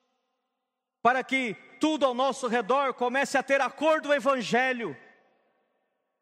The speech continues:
e não a escuridão das, da lei, das trevas. Nós precisamos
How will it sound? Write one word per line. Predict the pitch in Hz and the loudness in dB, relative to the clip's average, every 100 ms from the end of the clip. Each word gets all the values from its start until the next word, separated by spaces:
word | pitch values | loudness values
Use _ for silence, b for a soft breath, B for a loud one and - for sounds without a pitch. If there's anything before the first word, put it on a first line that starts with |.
| _ _ - | _ _ -2
e | |
não | 247 254 302 294 220 - | 0 2 2 0 -4 0
a | 254 | 0
escuridão | 254 - - 285 277 185 277 294 | 0 -8 -2 0 0 2 2 2
das, | 254 220 - - | 0 -2 -4 0
da | 240 | 2
lei, | 226 233 269 247 170 | 4 2 0 -4 0
das | 214 - | 0 0
trevas. | - 247 262 240 170 - - - - _ _ _ _ _ _ | -2 0 0 -2 -4 -6 -18 -20 -20 _ _ _ _ _ _
Nós | 233 262 | 2 2
precisamos | 262 247 226 277 277 277 - | 0 -2 2 2 2 -4 -6